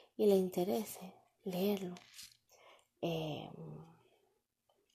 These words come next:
y si ella leyera la Biblia algún día, para mí fuera maravilloso porque va a encontrar, ah, cosas preciosas como la historia de Ruth, que ya la vimos,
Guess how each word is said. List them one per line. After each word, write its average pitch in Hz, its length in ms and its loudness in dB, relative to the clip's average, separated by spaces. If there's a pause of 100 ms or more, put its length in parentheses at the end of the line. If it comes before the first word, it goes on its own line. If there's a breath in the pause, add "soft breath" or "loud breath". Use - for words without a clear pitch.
(120)
y 190 160 8
si 190 260 2
ella 185 240 2
leyera 185 420 2
la 180 140 -2
Biblia 180 320 0
algún 180 260 -2
día, - 320 -4
para 180 200 -6
mí 180 160 0
fuera - 240 -4
maravilloso - 720 -4
porque - 400 -8 (720 loud breath)
va 175 120 0
a 190 60 4
encontrar, 190 720 0 (120)
ah, 185 420 -4
cosas 202 300 -4
preciosas 208 760 -8 (500)
como 175 540 -6 (480 loud breath)
la 190 80 0
historia 185 420 0
de 160 140 -2 (120)
Ruth, - 360 0 (340)
que 185 160 -2
ya 165 100 -2
la - 140 -2
vimos, 196 400 4